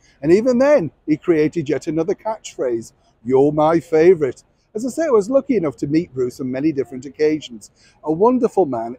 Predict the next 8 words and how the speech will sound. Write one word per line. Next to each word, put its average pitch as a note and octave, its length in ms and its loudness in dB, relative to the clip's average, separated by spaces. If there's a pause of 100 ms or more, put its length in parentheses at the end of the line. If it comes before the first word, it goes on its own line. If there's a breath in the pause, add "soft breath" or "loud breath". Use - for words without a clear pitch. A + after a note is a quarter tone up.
extremely G#3+ 880 -6
talented, A#2 560 -12 (340)
very G#3+ 300 2
funny, A#2+ 360 -2
could - 220 -12
play E3 220 2
many F#3+ 320 0
instruments, B2+ 760 -6